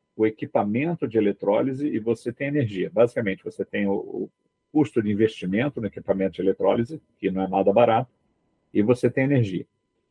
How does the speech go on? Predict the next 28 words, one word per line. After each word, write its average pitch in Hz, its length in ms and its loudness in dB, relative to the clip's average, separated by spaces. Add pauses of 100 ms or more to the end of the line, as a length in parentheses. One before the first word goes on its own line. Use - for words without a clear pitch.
(320)
Então, 127 260 6
o 120 160 8
custo - 400 0
total 139 500 6
do 110 100 -2
hidrogênio 104 440 2
verde 139 400 4
é 117 60 4
basicamente 127 1120 -4
uma 120 120 -4
combinação 117 600 0
de 98 300 0
quanto 147 280 0
custa - 640 2
a 101 140 6
energia, 95 600 0 (460)
tá? 104 240 4 (720)
Mais 127 420 2
quanto 127 320 -2
custa 135 720 -2
o, 123 580 -2
o 113 80 -4
investimento, 113 1040 0
é, 107 240 2
é, 101 460 4 (440)
da, 107 220 -2
na 113 140 2
eletrólise. 104 560 0